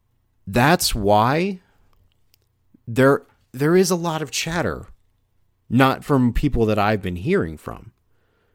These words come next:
but from people that watch the sport and people who follow the team.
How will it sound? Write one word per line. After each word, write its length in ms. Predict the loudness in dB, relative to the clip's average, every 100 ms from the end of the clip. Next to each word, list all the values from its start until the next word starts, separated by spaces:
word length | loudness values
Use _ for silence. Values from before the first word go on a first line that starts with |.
| _ _ -2
but 180 | -2
from 720 | -2 -2 2 4 2 -2 -6 -10
people 460 | -6 -4 -2 -2 0
that 240 | -2 -2
watch 520 | -4 -6 -6 -10 -12
the 100 | -10
sport 480 | -10 -6 -4 -6 -10 _ _ -12
and 180 | -10 -10
people 360 | -10 -8 -8
who 160 | -8 -10
follow 460 | -4 0 0 0
the 120 | -4 -6
team. 460 | -8 -8 -8 -14